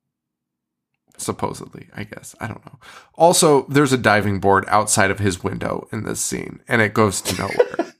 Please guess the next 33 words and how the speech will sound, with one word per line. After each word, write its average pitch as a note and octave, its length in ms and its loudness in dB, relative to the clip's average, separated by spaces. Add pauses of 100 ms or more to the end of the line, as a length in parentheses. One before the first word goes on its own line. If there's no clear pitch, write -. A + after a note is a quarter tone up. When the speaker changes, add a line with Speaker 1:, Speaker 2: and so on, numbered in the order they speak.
(120)
Speaker 1:
There D3 140 6
goes C#3 300 2
to A2+ 100 -6
nowhere. - 360 -6 (360)
Check F4 220 0
that G3 200 4
scene C#3+ 220 4
out A2 340 0 (100)
if C#3+ 200 0
you'd B2 160 0
like. G#2+ 320 2
There E3+ 260 4
is F#3 200 6
a F#3 40 6
diving D3+ 400 4
board B2+ 320 4
outside B2+ 300 2
of A2 80 -4
his A2+ 100 -6
window. B2+ 320 0 (240)
You D#3 140 -2
can F#3+ 160 2
see A3+ 200 0
water, B2 640 2
but C3+ 140 4
it's, A#2+ 220 2
like, G#2+ 340 2
three B2+ 400 2
miles A2+ 340 4
away G2+ 240 2
from F#2+ 200 -2
his F2 160 -4
window, F#2 480 0